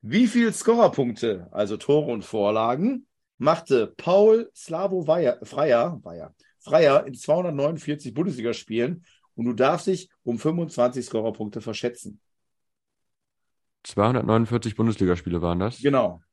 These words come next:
Speaker 1: Und wie gesagt, geht jetzt nicht darum, dass du mir Tore und Vorlagen einzeln sagst.
Speaker 2: Ja,
Speaker 1: Für
Speaker 2: ja.
Speaker 1: alle, die die erste Folge nicht gehört haben, sondern es geht um Scorerpunkte, sprich Tore plus Vorlagen. Das heißt, du darfst auch gerne einen Stift und Zettel nehmen und ein bisschen zusammenrechnen und sagen, ja, das könnte so hinkommen.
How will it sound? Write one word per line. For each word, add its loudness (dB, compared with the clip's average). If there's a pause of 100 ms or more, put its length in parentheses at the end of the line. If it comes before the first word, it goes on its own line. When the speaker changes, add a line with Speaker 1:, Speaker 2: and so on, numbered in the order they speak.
(560)
Speaker 1:
Und -6
wie -2
gesagt, -2
geht -4
jetzt 0
nicht -4
darum, 4
dass 0
du -8
mir 0
Tore 0
und -2
Vorlagen 0
einzeln -6
sagst. -4
Speaker 2:
Ja, 0
Speaker 1:
Für 2
Speaker 2:
ja. 2
Speaker 1:
alle, 2
die -2
die 0
erste 0
Folge -2
nicht -12
gehört 0
haben, -2 (200)
sondern -4
es -6
geht -2
um -12
Scorerpunkte, 2
sprich -8
Tore 0
plus -6
Vorlagen. 2
Das -8
heißt, 0
du -20 (240)
darfst -2
auch -12
gerne 2
einen 0
Stift -8
und -10
Zettel -2
nehmen -2
und -4
ein -6
bisschen -8
zusammenrechnen 0
und -4
sagen, 2
ja, 0
das -6
könnte -4
so -4
hinkommen. -8